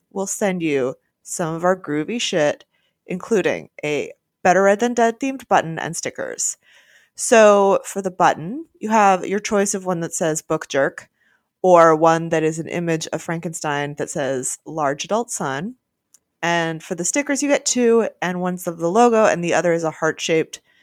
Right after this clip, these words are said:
die-cut sticker that says, "I like you more than Trotsky,"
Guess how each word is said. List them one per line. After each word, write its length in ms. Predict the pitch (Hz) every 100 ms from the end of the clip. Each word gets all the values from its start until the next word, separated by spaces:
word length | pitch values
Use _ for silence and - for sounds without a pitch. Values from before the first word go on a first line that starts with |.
| _ _ _
die-cut 380 | 185 165 160 170
sticker 600 | - 165 165 151 143 143
that 140 | - 156
says, 360 | 156 135 143 - -
"I 100 | 226
like 260 | 156 156
you 60 | 214
more 180 | 208 220
than 160 | 277
Trotsky," 720 | 277 196 175 - 190 160 160